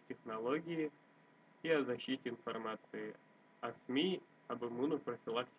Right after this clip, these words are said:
инфекционных болезней. Теперь перейдём к достижениям,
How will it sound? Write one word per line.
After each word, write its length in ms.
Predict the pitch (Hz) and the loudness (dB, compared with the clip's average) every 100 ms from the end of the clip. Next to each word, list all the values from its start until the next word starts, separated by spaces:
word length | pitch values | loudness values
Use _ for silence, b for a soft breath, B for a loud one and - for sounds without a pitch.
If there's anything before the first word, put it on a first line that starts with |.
| - | -14
инфекционных 640 | 113 - - - 113 113 | -14 -16 -10 -2 -2 -2
болезней. 500 | 107 107 104 104 107 - - - - - - - - - - - - 131 | -4 -2 -2 -2 -6 -14 -16 -20 -20 -20 -20 -20 -20 -20 -20 -20 -16 -2
Теперь 260 | 170 170 | 2 2
перейдём 420 | 156 151 151 156 | 4 4 6 6
к 60 | 143 | 6
достижениям, 880 | 135 - 151 139 139 127 123 117 | 2 4 2 6 6 6 4 4